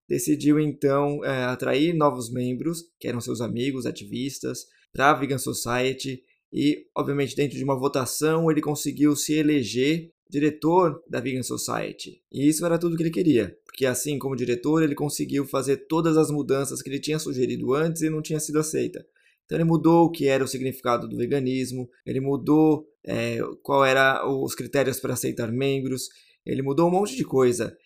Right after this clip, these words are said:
E uma das primeiras coisas que ele fez, acreditem ou não, foi retirar o título honorário de Donald Watson e de todos seus amigos. Ou seja, a história da polícia vegana já nasceu ali no começo do veganismo.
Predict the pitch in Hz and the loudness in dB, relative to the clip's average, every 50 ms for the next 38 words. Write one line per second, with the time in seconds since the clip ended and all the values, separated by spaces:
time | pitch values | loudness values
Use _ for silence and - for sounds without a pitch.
0 | _ _ _ - 156 165 165 160 147 151 147 - - 151 160 175 175 165 165 - | _ _ _ -2 0 2 2 4 4 4 2 2 0 0 2 4 4 4 4 2
1 | 151 147 127 127 - 139 131 139 - - 147 160 156 147 147 - - _ _ - | 2 2 2 0 -2 -4 -4 -4 -2 0 2 4 4 2 0 -4 -10 _ _ -16
2 | 120 - 120 113 - 127 127 120 - 117 117 120 120 120 131 151 170 156 131 - | -12 -10 -10 -8 -6 -8 -6 -6 -6 -6 -4 -4 -2 -2 0 0 0 -2 -4 -6
3 | _ _ _ _ _ _ - - 131 135 139 131 123 - 139 147 151 151 175 151 | _ _ _ _ _ _ -6 0 2 2 2 2 0 -2 -4 -4 -2 0 2 4
4 | 143 151 170 165 160 165 - 165 156 147 143 147 143 139 131 123 123 131 139 143 | 6 8 8 6 6 2 0 -2 0 2 2 2 4 4 4 4 4 4 4 2
5 | 147 123 - - - 127 123 123 120 113 113 120 127 139 143 143 - 156 147 139 | 0 -2 -4 -4 -4 -2 -2 -2 -4 -4 -2 2 2 2 2 2 0 -4 -4 -4
6 | 143 143 - 143 139 131 - 139 135 131 151 143 143 139 127 - - - - - | -6 -4 -2 -2 -4 -2 -2 -4 -2 -2 -2 0 0 -2 -2 -4 -6 -10 -12 -16
7 | _ _ _ _ _ _ _ _ _ _ _ - 151 165 170 165 165 156 147 139 | _ _ _ _ _ _ _ _ _ _ _ 2 4 4 4 4 4 4 4 4
8 | 123 127 131 135 131 - - 147 156 156 156 151 147 147 139 135 143 139 143 131 | 6 4 4 4 2 0 2 2 4 4 4 4 2 2 0 -2 0 0 0 -2
9 | 120 127 123 120 - 127 139 165 170 147 131 120 113 135 139 139 131 123 - 156 | 0 0 0 2 2 2 2 2 2 0 0 0 -2 0 0 0 -2 -2 0 2
10 | 156 151 143 135 139 151 156 156 156 156 147 - 147 139 139 165 175 - - 156 | 2 4 4 4 2 2 2 2 2 0 0 0 -2 0 0 -2 -2 -2 -2 0
11 | 165 170 170 170 160 143 131 117 107 107 - | 2 2 2 2 2 0 0 -2 -4 -6 -10